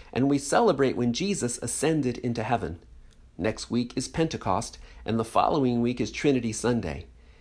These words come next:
These feasts help us to explain and refute some of the half-truths our culture tries to teach us. Over the next few weeks, we'll look at some half-truths, such as, "All religions are the same," or, "You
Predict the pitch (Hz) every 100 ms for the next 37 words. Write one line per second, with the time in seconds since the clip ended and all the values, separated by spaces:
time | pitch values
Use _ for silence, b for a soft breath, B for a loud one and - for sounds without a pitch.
0 | b - 233 233 - 196 185 - 196 190
1 | 151 - 139 120 - 151 156 151 104 123
2 | 117 - 170 - 151 147 120 104 - 156
3 | - - 202 139 113 - 123 113 - 135
4 | - 104 - 90 85 110 - 117 - 78
5 | - - - b b b b b b b
6 | 185 240 214 165 127 - 117 92 76 107
7 | - - B B - 214 254 165 - 104
8 | 107 92 - - - 58 - - - 139
9 | - 123 113 - B B 120 151 165 143
10 | 139 143 143 139 135 143 135 160 143 87
11 | - - - - - - 104 113